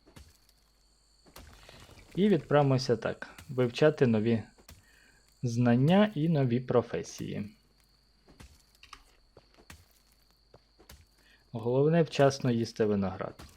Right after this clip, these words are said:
<laughs> І все буде добре.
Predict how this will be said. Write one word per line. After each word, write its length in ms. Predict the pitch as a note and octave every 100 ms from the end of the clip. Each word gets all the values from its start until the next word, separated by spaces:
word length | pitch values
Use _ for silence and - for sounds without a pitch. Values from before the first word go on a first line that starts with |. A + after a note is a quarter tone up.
| - - - - - -
<laughs> 480 | - - - -
І 80 | C3
все 280 | C3+ C3 B2
буде 340 | A#2+ C3 B2+
добре. 540 | A#2+ A#2+ A#2 G#2+ B2+